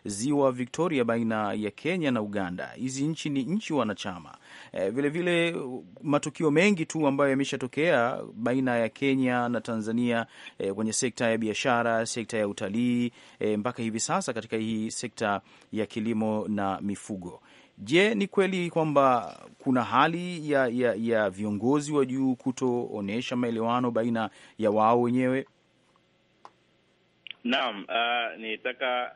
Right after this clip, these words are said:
Speaker 2: niombe tu kutofautiana na mchangiaji mwenzangu kutoka Uganda hapo kwamba labda viongozi wa juu,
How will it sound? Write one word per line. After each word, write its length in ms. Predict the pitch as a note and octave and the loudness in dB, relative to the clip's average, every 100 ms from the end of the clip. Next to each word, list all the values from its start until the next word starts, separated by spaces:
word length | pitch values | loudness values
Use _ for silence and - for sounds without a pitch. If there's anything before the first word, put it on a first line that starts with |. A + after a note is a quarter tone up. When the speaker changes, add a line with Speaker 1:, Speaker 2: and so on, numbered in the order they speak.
| - | -10
Speaker 2:
niombe 280 | A#2 B2+ B2+ | -6 -4 -6
tu 180 | - | -8
kutofautiana 720 | B2 B2 G#2 G#2+ - B2 A#2+ A2+ | -10 -12 -10 -10 -4 -2 0 -2
na 540 | G#2 G2+ G2+ G2+ G2+ - | 0 0 0 -2 -6 -10
mchangiaji 480 | - A2 G#2 G#2+ | -20 -12 -8 -8
mwenzangu 540 | G#2+ G#2 G#2+ A#2 A2 G#2+ | -8 -8 -4 -4 -4 -8
kutoka 380 | G#2 G#2+ G2 G#2 G2+ | -10 -14 -8 -6 -6
Uganda 320 | G2+ A2+ G#2+ G#2+ | -4 -4 -2 -4
hapo 220 | - G2+ | -4 -8
kwamba 480 | A2 G#2+ G#2 G2+ F#2+ _ - - _ - | -8 -4 -4 -4 -6 _ -20 -20 _ -18
labda 640 | F#3 A#2 A#2+ A2+ A2 A2 A2 | -6 -6 -4 -4 -2 -2 -4
viongozi 380 | G2+ G2+ G#2 G#2 | -8 -10 -10 -8
wa 100 | G2+ | -8
juu, 240 | G#2+ A2+ | -8 -12